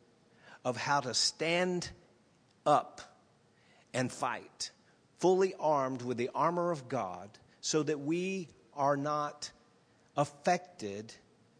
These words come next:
by the enemy's tactics, by the enemy's strategies. God protects us as we walk in his armor. Luke chapter four, verses five through eight.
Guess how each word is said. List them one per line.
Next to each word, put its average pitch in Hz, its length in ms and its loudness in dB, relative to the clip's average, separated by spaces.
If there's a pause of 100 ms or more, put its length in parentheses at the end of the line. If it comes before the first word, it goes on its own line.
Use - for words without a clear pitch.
(460)
by 139 180 4
the 143 200 -2
enemy's 147 380 0
tactics, - 520 -10
by 120 160 2
the 127 100 2
enemy's 139 320 0
strategies. 104 840 -2 (140)
God 160 460 6 (240)
protects - 540 0
us 117 320 -2
as 123 220 -2
we 123 180 -2
walk 139 520 0 (220)
in 127 300 -4 (160)
his 131 460 -2
armor. 104 280 -2 (640)
Luke 170 220 8
chapter 147 320 2
four, 101 400 -2 (1600)
verses 123 280 2
five 123 320 -2
through 127 260 -4
eight. 110 380 -6